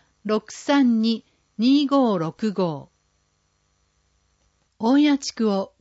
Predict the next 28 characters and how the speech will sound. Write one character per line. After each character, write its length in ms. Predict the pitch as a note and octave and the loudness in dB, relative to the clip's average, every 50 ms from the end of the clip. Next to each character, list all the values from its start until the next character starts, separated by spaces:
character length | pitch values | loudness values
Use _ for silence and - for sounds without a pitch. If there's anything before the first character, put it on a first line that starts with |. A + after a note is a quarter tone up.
| _ _ | _ _
景 220 | - A#3+ C4 C#4+ | -2 0 0 0
観 360 | C#4 - C4+ B3+ B3 A#3+ A#3+ A#3 | -2 -2 -2 0 0 0 0 -2
形 260 | - B3 B3 C#4 C#4+ | -2 0 0 0 0
成 340 | C4 - B3+ A#3+ A#3+ A#3 G#3 | -2 -2 -2 0 0 -2 -4
重 240 | D#3+ - A3 C4+ C#4 | -4 -2 -2 -2 -2
点 280 | C#4 D4 C#4+ C#4+ C#4 | 0 2 4 4 2
地 120 | C4+ - - | 2 -2 -8
区 160 | - A#3 G#3 | -10 -10 -6
等 240 | - B3 A#3+ A#3+ A3+ | -4 -2 0 0 0
に 260 | G3+ F#3+ F#3+ F#3+ - _ | 0 -2 -2 -4 -8 _
指 160 | - - - | -14 -16 -8
定 260 | _ C4 C4 C4 C4 B3+ | _ 0 0 0 0 -2
し 160 | - - A3 | -2 -2 -4
ま 160 | G#3 G3+ G3+ | -2 -2 -4
し 140 | F#3+ - - | -6 -10 -14
た。 240 | _ D#3 D3+ - _ _ _ _ _ _ _ _ _ _ _ _ _ _ _ _ _ _ _ _ _ _ - | _ -14 -16 -16 _ _ _ _ _ _ _ _ _ _ _ _ _ _ _ _ _ _ _ _ _ _ -8
ア 160 | G3+ G3+ G#3+ | -6 -2 0
イ 260 | B3+ C#4 C4 B3 A3+ | 2 0 0 0 -2
デ 80 | G#3 A#3 | -2 -2
ィ 240 | A3+ G#3 F3 D#3+ - - | -2 -2 -4 -6 -10 -14
ー、 20 | _ _ _ _ _ _ _ _ | _ _ _ _ _ _ _ _
一 380 | - G#3 G#3 - - C#4 C#4 C#4+ | -10 -10 -10 -8 -2 0 0 2
零 320 | C#4 C#4 B3+ A#3 A3 G3+ | 2 2 0 0 -2 -2
二 260 | F#3+ G3 G3+ G3+ G3 - _ _ _ _ _ F3+ | -2 -2 -2 -2 -4 -8 _ _ _ _ _ -4
五 320 | G#3 A#3+ C#4 C#4+ C#4+ C#4+ | 0 2 2 2 2 2
六 320 | C4+ C#4 C4+ C#4 - G3 | 2 0 -2 -2 -4 -4
四 340 | E3+ E3+ F3 G3 A#3+ A#3 A3+ | -4 -2 -2 0 0 2 2
四。 320 | G#3+ F#3+ F3 D#3 D3 D3 | 0 -2 -4 -6 -8 -12